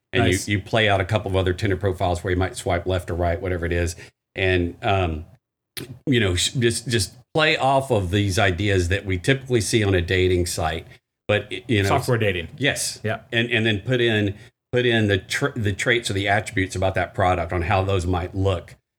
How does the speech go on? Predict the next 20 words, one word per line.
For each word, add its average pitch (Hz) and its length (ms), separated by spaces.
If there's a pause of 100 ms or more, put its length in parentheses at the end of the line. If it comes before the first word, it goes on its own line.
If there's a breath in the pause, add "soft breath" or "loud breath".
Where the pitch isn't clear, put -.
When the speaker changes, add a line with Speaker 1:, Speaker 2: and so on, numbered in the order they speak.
(120)
Speaker 1:
You 104 80
know, 92 140
like, 90 280
uh, 90 160
loves 95 280
to 92 100
cook 90 240
dinner, 90 440
loves 92 260
music, 87 460
that 92 160
kind 95 140
of 82 100
thing. 85 400
Uh, 85 360 (100)
you 87 160
know, 85 220
a 87 80
dog 87 420
lover, 85 380